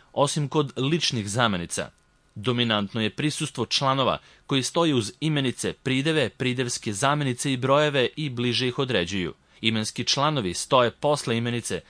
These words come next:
a to su takozvani postpozitivni članovi. Od većine slovenskih jezika ga razlikuje nepostojanje infinitiva,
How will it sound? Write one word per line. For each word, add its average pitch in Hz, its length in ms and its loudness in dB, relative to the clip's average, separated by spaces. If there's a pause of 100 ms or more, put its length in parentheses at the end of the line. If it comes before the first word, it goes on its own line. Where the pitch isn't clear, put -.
a 127 120 -4
to 151 160 -2
su 143 140 -4
takozvani 131 640 0 (180)
postpozitivni 123 840 2
članovi. 120 480 0 (380)
Od 123 160 0
većine 131 600 0
slovenskih 131 680 0
jezika 139 380 -2
ga 151 100 0
razlikuje 143 580 2 (260)
nepostojanje 135 840 0
infinitiva, 120 720 0